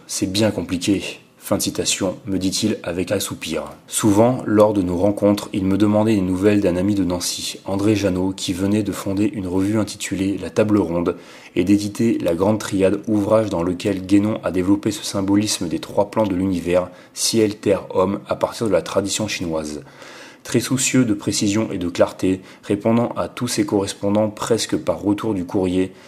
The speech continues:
Guénon s'inquiétait des longs silences survenus dans la correspondance avec cet éditeur, comme il déplorait les nombreuses erreurs d'impression commises dans l'ouvrage qu'il venait d'être publié.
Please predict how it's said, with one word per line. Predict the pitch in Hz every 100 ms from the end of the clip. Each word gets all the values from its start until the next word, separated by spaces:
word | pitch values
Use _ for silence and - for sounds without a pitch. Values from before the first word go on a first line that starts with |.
| - -
Guénon | 101 104 113
s'inquiétait | 113 107 101 104 - 117
des | 95
longs | 85 101
silences | - 101 101
survenus | - 101 95 98 104
dans | 90
la | 82
correspondance | - 98 - 98 98 101
avec | - 95 101
cet | 101 104
éditeur, | 95 85 82 80 76 - - - -
comme | - 95
il | 95
déplorait | 104 110 113 110 110
les |
nombreuses | 92 95 95 107 98 92
erreurs | 95 104 101
d'impression | 90 87 95 - 110 104
commises | - 98 95 101 104 -
dans | 85
l'ouvrage | 92 92 95 95
qu'il | -
venait | 85 98
d'être | 101 - -
publié. | 107 92 80 80